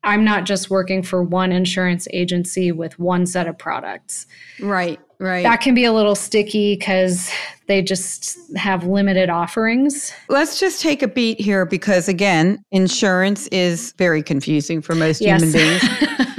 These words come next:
Speaker 1: Yes.
Speaker 2: What's the difference between an insurance broker and an insurance agent? Like, why, what's a broker gonna give me that a guy who's an agent or, you know, a one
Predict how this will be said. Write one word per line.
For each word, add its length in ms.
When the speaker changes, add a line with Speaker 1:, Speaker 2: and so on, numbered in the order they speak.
Speaker 1:
Yes. 260
Speaker 2:
What's 180
the 80
difference 300
between 500
an 140
insurance 540
broker 680
and 140
an 120
insurance 680
agent? 420
Like, 180
why, 360
what's 340
a 40
broker 400
gonna 200
give 240
me 220
that 180
a 180
guy 300
who's 180
an 120
agent 560
or, 440
you 120
know, 220
a 100
one 560